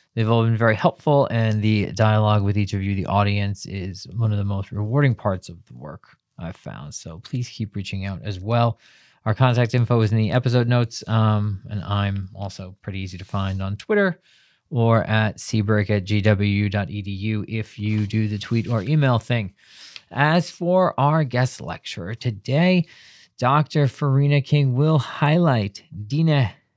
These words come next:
Histories of Disease and Healing from the nineteenth Century to the covid nineteen Era, which traces her own family and father's lived experiences as a Dineh physician who has worked for the Indian Health Service and Navajo Healthcare for decades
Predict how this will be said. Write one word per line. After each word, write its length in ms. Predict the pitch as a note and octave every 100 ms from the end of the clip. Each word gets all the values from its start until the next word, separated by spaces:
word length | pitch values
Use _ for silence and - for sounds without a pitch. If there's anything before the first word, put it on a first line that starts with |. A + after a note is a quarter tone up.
| _
Histories 640 | - A#2 - A#2+ A#2 G#2+
of 160 | A2+ G#2
Disease 560 | A2+ G#2+ A#2 C3+ C#3
and 120 | B2 A2+
Healing 440 | A#2 B2 A2+ G#2+
from 180 | A2 G#2+
the 80 | G#2+
nineteenth 480 | A2 A#2 A2+ A#2+
Century 420 | G#2+ A#2 A2 A2 A2
to 120 | A#2+
the 140 | A2+
covid 340 | G2+ A#2+ A2+ A2
nineteen 560 | A2 G#2+ G#2+ - A2+
Era, 460 | G#2+ G#2 A2+ G#2+ - _ _ _ _ _
which 240 | B2+ B2 -
traces 440 | D3 C#3+ D3 B2+
her 200 | C3 A#2 - -
own 360 | B2+ F3 A#3
family 640 | A3 A2+ F#2+ E2+ A1 - -
and 160 | A2 G#2+
father's 600 | - A2 C3 D#3 C#3+ G#2+
lived 320 | A2+ D3+ G3
experiences 1000 | G3 - - A2 G#2+ G2+ - - - - _ _ _ _
as 140 | B2 A#2
a 80 | A2+
Dineh 440 | G#2+ F3 F#3+ E3+
physician 580 | - B2 A2+ B2+ - G#2+
who 160 | A2
has 140 | B2+ A2+
worked 360 | G#2+ C3+ D#3
for 100 | -
the 140 | D#3+ C3
Indian 380 | B2+ D#3 G#3 F#3
Health 240 | C3+ C#3
Service 440 | - B2+ A#2 B2+
and 180 | - A2
Navajo 460 | G#2 A2 C3 C3+ C#3+
Healthcare 500 | G#2+ A2+ - A2 G2+
for 140 | -
decades 800 | G2+ - D3 D#3 G2+ B1 D#2+ -